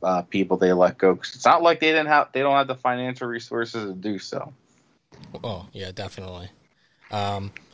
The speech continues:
Speaker 2: all right, so some quick hits up before we get into the Ben Simmons thing, which I'm sure will be a, a, a whole ordeal. Uh, some N B A future stuff, uh, via DraftKings. So Vegas has the over-under for wins for the Sixers at fifty and a half.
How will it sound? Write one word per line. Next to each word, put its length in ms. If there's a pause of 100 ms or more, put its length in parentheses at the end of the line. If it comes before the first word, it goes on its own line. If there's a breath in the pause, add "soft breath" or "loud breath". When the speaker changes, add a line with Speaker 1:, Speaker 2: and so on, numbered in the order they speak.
(140 soft breath)
Speaker 2:
all 120
right, 100
so 80
some 160
quick 260
hits 220
up 100
before 360
we 120
get 160
into 220
the 100
Ben 280
Simmons 360
thing, 180
which 140
I'm 100
sure 200
will 120
be 160
a, 60
a, 200 (100)
a 60
whole 300
ordeal. 600 (460 soft breath)
Uh, 420 (320)
some 180
N 140
B 140
A 20
future 420
stuff, 640
uh, 240
via 240
DraftKings. 720
So 520
Vegas 480
has 180
the 100
over-under 600
for 140
wins 280
for 100
the 100
Sixers 400
at 120
fifty 420
and 100
a 60
half. 540